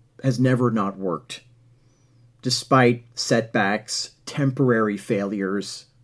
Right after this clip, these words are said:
et cetera, et cetera, as I usually say. But it's never not worked in the end.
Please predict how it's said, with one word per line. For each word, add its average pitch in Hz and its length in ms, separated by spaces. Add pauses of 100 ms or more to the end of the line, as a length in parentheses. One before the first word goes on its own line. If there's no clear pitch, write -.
(140)
et 127 140
cetera, 123 380
et 120 80
cetera, 107 460
as 117 200
I 110 80
usually 123 560
say. 101 460 (1080)
But 165 120
it's 143 160
never 165 280
not 143 240
worked 127 260
in 117 140
the 113 100
end. 110 280